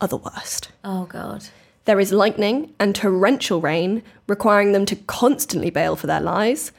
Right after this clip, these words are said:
Speaker 2: Oh.
Speaker 1: Douglas recalled that on the twenty-third day, it rained so heavily that they thought they lost the dinghy.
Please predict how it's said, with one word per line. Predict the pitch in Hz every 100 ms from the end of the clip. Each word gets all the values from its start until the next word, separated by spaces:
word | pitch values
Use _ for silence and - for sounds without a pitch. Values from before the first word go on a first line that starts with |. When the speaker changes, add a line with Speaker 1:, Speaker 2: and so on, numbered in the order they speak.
| -
Speaker 2:
Oh. | 220 220
Speaker 1:
Douglas | 208 233 247 262 -
recalled | 220 240 214 208
that | -
on | 196 190
the |
twenty-third | 196 - - 277 311 - 226 156 127 -
day, | 107 107 123 175 - -
it | 202
rained | 208 190
so | 190 233 285
heavily | - 233 160 165 175 208
that | 214
they | 185
thought | - 180 175
they | 190
lost | 165 - -
the | -
dinghy. | 117 101 214